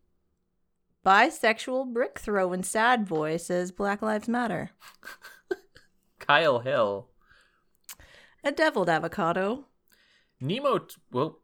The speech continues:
Speaker 2: Nemo was told to be evil this month, so try to say my full first name. An emojin.
Speaker 1: An emojin.
Speaker 2: I did
Speaker 1: I
Speaker 2: my
Speaker 1: feel like
Speaker 2: best.
Speaker 1: you did a good job.
Speaker 2: I hope so.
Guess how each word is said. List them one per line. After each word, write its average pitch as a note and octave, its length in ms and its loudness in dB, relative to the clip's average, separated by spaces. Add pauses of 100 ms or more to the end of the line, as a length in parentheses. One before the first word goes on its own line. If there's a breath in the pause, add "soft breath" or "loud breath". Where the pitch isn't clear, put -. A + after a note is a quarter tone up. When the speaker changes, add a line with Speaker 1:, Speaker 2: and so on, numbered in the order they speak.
(160)
Speaker 2:
Nemo G3+ 340 2
was C3+ 180 0
told F#3 420 0
to - 80 -20
be A#2 260 -8
evil F#3 300 -4
this G2+ 220 -6
month, F#2+ 300 -4
so B2 380 4 (240 soft breath)
try B2 320 4
to C#3+ 100 -8
say C3+ 300 0
my G2+ 180 0
full A#2+ 520 -2 (220)
first G#2+ 520 2 (340)
name. G2 560 -4 (1040)
An B2 160 0
emojin. A2+ 800 0 (1500)
Speaker 1:
An F#3+ 140 -10
emojin. F#3+ 640 -10 (2000)
Speaker 2:
I - 40 -6
did A3 140 -2
Speaker 1:
I B3 60 8
Speaker 2:
my - 40 2
Speaker 1:
feel A#4 100 4
like G4 100 6
Speaker 2:
best. - 40 -6
Speaker 1:
you A#3 60 0
did F#3+ 160 2
a F3 40 2
good F3 180 0
job. D#3 240 2
Speaker 2:
I C3+ 40 2
hope F#3+ 220 6
so. F2+ 420 2